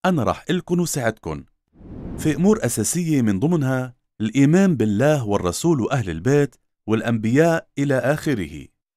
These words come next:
عملوا الواجبات واتركوا المحرمات، حقوق الناس ردوها واطلبوا المسامحة وبراءة الذمة. وهلأ خلونا نرجع لفكرتنا الغريبة العجيبة.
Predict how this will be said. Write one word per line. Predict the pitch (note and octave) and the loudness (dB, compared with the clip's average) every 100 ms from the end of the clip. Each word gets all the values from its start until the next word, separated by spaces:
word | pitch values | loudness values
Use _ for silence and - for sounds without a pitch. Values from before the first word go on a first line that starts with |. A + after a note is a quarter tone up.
| _ _ - | _ _ -4
عملوا | G#2 F3 G3+ | 2 2 4
الواجبات | C#3 A2+ F#2 A2 E3+ - | 2 2 0 2 0 0
واتركوا | G2+ - G3+ E3+ | -6 -4 -4 0
المحرمات، | C#3+ A#2+ C#3 C#3+ C#3+ A#2 E2+ - _ _ - | 0 0 -2 -2 0 -2 -4 -10 _ _ -16
حقوق | - C3+ A#2 | -4 -2 0
الناس | G#2+ C3 F3 D#3+ A2 | 2 4 2 0 -4
ردوها | G2+ G2 E3+ C#3+ | -4 0 2 4
واطلبوا | B2+ G#2+ D#3+ D#3+ A#2 | 2 0 -2 -2 0
المسامحة | F2 E2 C#3 D#3 C#3 C#3+ C#3+ C#3+ _ | 0 -2 2 2 2 0 -2 -2 _
وبراءة | F#2+ F#2 F#2 C3+ - | -6 -2 0 -2 0
الذمة. | D#3 E3 C#3 E2 D2 _ _ - - - - - - - - | -2 0 -2 -2 -8 _ _ -20 -18 -16 -16 -18 -20 -18 -4
وهلأ | G#2+ C3 | 0 2
خلونا | G#2 A2+ C#3+ F3+ D3+ | 0 0 2 4 4
نرجع | F3 C3+ B2 | 2 2 0
لفكرتنا | F2+ - A2 D#3+ - G#2 | 0 -4 -6 -6 -4 -4
الغريبة | E2 F2+ D3 D#3 | -2 0 0 0
العجيبة. | C#3 G#2 C3 D3+ - | 0 -2 -4 -4 -6